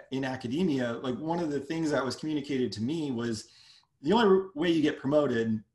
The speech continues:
which is something you probably want in your career, uh, is to get famous, uh, because the school is gonna want to promote you, and they're not gonna promote someone that isn't famous.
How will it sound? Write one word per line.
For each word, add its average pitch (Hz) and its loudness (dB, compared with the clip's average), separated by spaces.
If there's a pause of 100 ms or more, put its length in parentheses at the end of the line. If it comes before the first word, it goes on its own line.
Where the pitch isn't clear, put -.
(600)
which 139 -4
is 127 0
something 156 -2
you 139 0
probably 127 0
want 110 -2
in 117 -4
your 107 -2
career, 107 -6 (360)
uh, 135 -2
is 135 0
to 147 -6
get 180 -2
famous, 123 -4 (340)
uh, 113 -4 (480)
because 135 -2
the 135 -2
school 139 -2
is 135 -2
gonna 143 -4
want 123 0
to 117 -10
promote 202 2
you, 104 -6
and 120 -4
they're 135 0
not 147 0
gonna 120 -6
promote 143 -4
someone 127 -4
that 107 -4
isn't 117 -6
famous. 135 -6